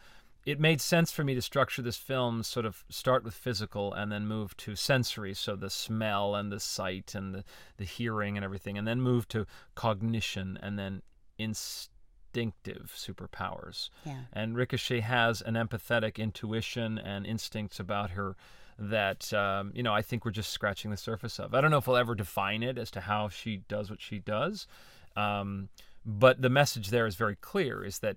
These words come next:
Speaker 1: dogs are trying to, they're always communicating with us. We just need to learn how to listen, is one of the messages. And then somehow dogs can read us or know us on a level that,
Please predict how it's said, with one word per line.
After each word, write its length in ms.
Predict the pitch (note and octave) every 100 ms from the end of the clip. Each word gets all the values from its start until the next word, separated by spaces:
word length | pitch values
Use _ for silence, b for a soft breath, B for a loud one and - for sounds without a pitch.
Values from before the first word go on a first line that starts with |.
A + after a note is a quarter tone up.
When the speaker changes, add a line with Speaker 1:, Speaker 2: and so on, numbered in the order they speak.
| - A2
Speaker 1:
dogs 300 | A2 G#2 F#2+
are 20 |
trying 340 | - G2+ G2 G2
to, 80 | -
they're 160 | A#2
always 220 | C#3+ E3 -
communicating 500 | C3 B2 - A2 G#2
with 160 | G2+
us. 220 | G2+ -
We 100 | A2
just 180 | F#2+ -
need 140 | G2 F#2
to 100 | G2
learn 180 | G2 F2+
how 100 | F2+
to 80 |
listen, 560 | F2+ F#2+ - E2 D#2+ F#2+ b b b b
is 140 | F#2+ G2
one 120 | B2
of 60 |
the 60 | A#2+
messages. 480 | G2+ F2+ - G2 F#2+
And 160 | A2
then 280 | A#2 A#2 A2+ b b b b
somehow 500 | - C#3+ C#3+ C#3+ B2+
dogs 600 | A#2 A#2+ A#2+ A2+ - - b b b b b - - - -
can 200 | - C#3+
read 260 | D3+ G3 D3
us 240 | A#2+ -
or 60 | A#2+
know 280 | B2 C#3 C3
us 320 | G#2 G2+ -
on 100 | A#2 A#2+
a 40 |
level 420 | B2 B2 A#2+ A#2
that, 440 | A2+ A2 G#2 -